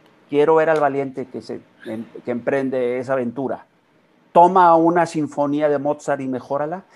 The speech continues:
Por eso son clásicos. Y la prueba del tiempo te dice si puede ser mejorado. Pero bueno, regresando con esta triada. Personajes, narración y tiempo. Los grandes maestros saben manejar el tiempo. Sí, el realismo mágico de, del gran Gabo Gabriel García Márquez juega con el tiempo,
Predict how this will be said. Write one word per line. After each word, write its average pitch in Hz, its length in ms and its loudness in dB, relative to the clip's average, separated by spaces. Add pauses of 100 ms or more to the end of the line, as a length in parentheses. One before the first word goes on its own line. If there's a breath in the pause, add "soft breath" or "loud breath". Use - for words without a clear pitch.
(240 soft breath)
Por 139 140 -6
eso 143 120 -16
son 143 220 -14
clásicos. - 1000 -16 (140)
Y 156 100 0
la 143 160 -2
prueba 151 260 0
del 151 160 -4
tiempo 123 380 -6
te 117 160 -8
dice 117 280 -12
si 110 120 -20
puede 110 220 -12
ser 107 180 -16
mejorado. 92 420 -18 (360 soft breath)
Pero 147 180 0
bueno, 139 200 2
regresando 180 480 2
con 214 120 2
esta 170 200 -2
triada. 104 300 -8 (320 loud breath)
Personajes, 226 560 0
narración 175 420 -2
y 170 60 -6
tiempo. 131 280 -6
Los 143 120 -2
grandes 220 320 0
maestros 190 340 -2
saben 196 300 0
manejar 135 300 -6
el 131 120 -10
tiempo. 95 420 -18 (360 soft breath)
Sí, 135 320 -6
el 135 100 0
realismo 180 460 4
mágico 175 680 -2
de, 139 240 -4 (300 loud breath)
del 135 320 -2
gran 165 260 4
Gabo 165 300 4
Gabriel 151 300 2
García 160 260 -2
Márquez 147 240 -10
juega 156 460 -2
con 127 160 -8
el 120 100 -8
tiempo, 120 480 -10